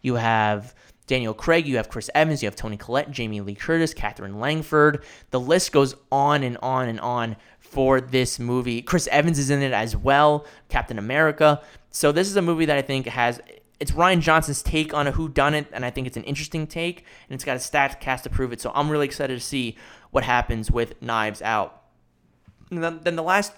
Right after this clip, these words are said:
three films that really stick out to me for the movie season are Queen and Slim, which is starring Daniel Kaluuya,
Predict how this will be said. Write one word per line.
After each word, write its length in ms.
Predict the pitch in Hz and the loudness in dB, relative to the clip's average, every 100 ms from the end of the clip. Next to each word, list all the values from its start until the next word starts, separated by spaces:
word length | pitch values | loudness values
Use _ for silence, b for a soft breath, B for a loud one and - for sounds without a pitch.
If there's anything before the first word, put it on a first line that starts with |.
| 175 | -6
three 220 | 147 156 | 0 0
films 400 | 156 147 135 127 | 0 0 0 0
that 200 | 127 123 | -2 -2
really 260 | 135 151 | 0 0
stick 260 | 147 - 135 | -2 -2 0
out 160 | 123 120 | 0 0
to 80 | |
me 160 | 120 120 | -6 -8
for 140 | - | -8
the 80 | 117 | -8
movie 300 | 110 120 120 | -6 -6 -6
season 360 | 113 120 113 113 | -6 -6 -6 -2
are 320 | 110 113 110 B B | 2 2 0 B B
Queen 260 | - 196 220 | 6 6 6
and 100 | 214 | 2
Slim, 280 | - 165 160 | 0 0 0
which 100 | 139 | -2
is 80 | - | -4
starring 220 | 135 120 | -4 -4
Daniel 320 | 131 165 185 | -2 0 0
Kaluuya, 580 | 175 156 143 139 139 | -2 0 2 4 4